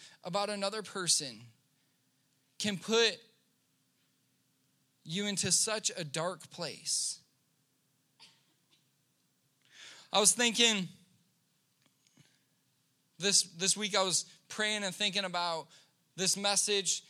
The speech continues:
and I remember sitting in this very room when I was most of your guys' age. I was sixteen, and I was sitting about right here. And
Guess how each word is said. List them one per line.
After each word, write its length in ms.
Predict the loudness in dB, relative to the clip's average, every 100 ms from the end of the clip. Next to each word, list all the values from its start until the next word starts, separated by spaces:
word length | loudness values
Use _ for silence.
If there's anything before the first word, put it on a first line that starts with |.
| -20 -4
and 320 | 0 0 -2 -4
I 260 | -2 0 -2
remember 640 | -4 -4 -2 -6 -6 -12 -16 _ _
sitting 480 | -2 0 0 0 0
in 120 | -2
this 200 | 2 2
very 360 | 2 -2 -4 -6
room 420 | -10 -12 -14 -18 _ _ _ _ _ _ _ _ _ -20 _ _ _ _ _
when 180 | -4 -2
I 100 | 0
was 480 | 0 0 0 -2 -6 _
most 340 | -8 -4 -2 -2
of 80 | -4
your 120 | -4
guys' 340 | -4 -4 -6
age. 260 | -6 -6 -6
I 80 | -6
was 120 | -2
sixteen, 680 | -2 -2 -4 -6 -4 -4 -8 -18 _ _
and 140 | -6
I 80 | -4
was 120 | 0
sitting 340 | 2 2 -2 -4
about 640 | -6 -6 -4 -6 -8 -12 _ _ _ _ _ _ _ _ _ _ _ _ _ _ _ _ _ _ _
right 200 | -4 -2
here. 400 | -2 -4 -4 -6 -14 -20 _ _ _ _ _ _ _ _ _ _ _ _ _ _ _ _ _ _ _ _ _ _ _ _ _ _ _ _ _ _ _
And 200 | -10 -10